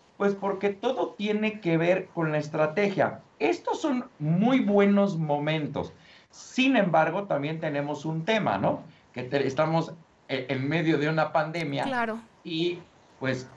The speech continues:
Speaker 1: también necesitas disponer algunos, algunos recursos para otra cosa. Pero vamos a suponer que no hay pandemia, ¿no? La gente lo puede adquirir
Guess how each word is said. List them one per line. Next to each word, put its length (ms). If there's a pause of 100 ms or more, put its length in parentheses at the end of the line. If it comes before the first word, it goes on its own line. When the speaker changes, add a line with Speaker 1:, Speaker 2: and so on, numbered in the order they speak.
Speaker 1:
también 280
necesitas 560
disponer 440
algunos, 460 (180)
algunos 380
recursos 420
para 180
otra 140
cosa. 160
Pero 140
vamos 200
a 60
suponer 460
que 120
no 140
hay 160
pandemia, 680 (440)
¿no? 280 (100)
La 240
gente 320
lo 200
puede 240
adquirir 560